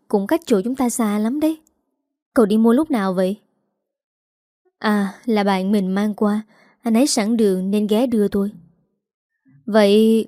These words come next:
người khi nãy mình gặp là anh ấy sao? Theo như mình nhớ là người lần trước đến đón Khả Đan đúng không?" "Ừ, anh ấy là đàn anh đại học của mình thôi. Mau ăn đi,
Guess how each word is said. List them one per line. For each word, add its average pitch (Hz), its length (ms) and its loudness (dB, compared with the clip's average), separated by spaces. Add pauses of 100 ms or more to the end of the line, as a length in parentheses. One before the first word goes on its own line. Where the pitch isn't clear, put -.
người 233 160 4
khi 269 140 0
nãy 226 160 2
mình 247 220 2
gặp 185 260 -4
là 196 440 -4 (140)
anh 233 180 -2
ấy 269 120 2
sao? 240 280 -2 (600)
Theo 269 120 6
như 269 120 4
mình 214 200 2
nhớ 220 360 0
là 262 140 2
người 196 320 0
lần 190 260 -2
trước 320 260 -2 (180)
đến 254 180 4
đón 277 240 0
Khả 196 200 -4
Đan 208 260 0
đúng 233 120 -4
không?" 226 240 -2 (1120)
"Ừ, 202 280 -2 (320)
anh 220 120 -2
ấy 233 280 0
là 262 140 0
đàn 196 200 -2
anh 208 160 -2
đại 190 180 -2
học 196 220 -2
của 220 80 -2
mình 214 260 -2
thôi. 208 220 -2 (360)
Mau 220 140 0
ăn 214 220 0
đi, 220 240 0